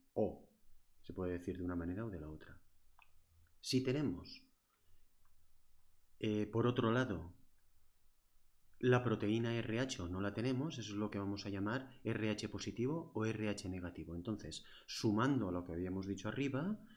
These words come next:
vemos aquí abajo que podemos tener también, además de la proteína A, del antígeno A,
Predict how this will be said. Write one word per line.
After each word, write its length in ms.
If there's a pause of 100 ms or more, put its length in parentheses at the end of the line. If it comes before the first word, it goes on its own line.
(120)
vemos 260
aquí 200
abajo 480 (320)
que 100
podemos 340
tener 340
también, 680 (300)
además 360
de 120
la 80
proteína 600 (460)
A, 420
del 200
antígeno 640
A, 320